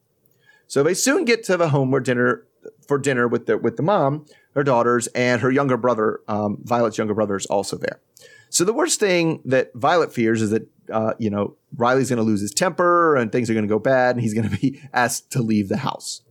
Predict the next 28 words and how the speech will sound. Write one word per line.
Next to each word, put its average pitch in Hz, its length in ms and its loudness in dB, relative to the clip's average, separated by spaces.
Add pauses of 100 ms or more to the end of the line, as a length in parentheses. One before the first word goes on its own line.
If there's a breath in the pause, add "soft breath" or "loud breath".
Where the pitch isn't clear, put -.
(560 soft breath)
So 180 180 0
then 226 360 0 (400)
they 143 140 -2
come 202 240 0
in 180 220 4
and 151 80 2
then 139 80 2
the 123 80 0
daughters 156 360 2
are 151 80 2
in 151 60 2
the 143 80 0
kitchen 127 420 -2
with 123 120 0
the 135 60 0
mom 113 360 2
and 117 100 -2
the, 113 200 -2
everybody's 135 400 0
in 131 60 0
the 127 60 -2
kitchen. 113 300 -4
The 110 60 0
daughters 165 320 0
come 151 160 -2
out 160 260 0
and, 127 240 0 (500 soft breath)
like, 127 240 -2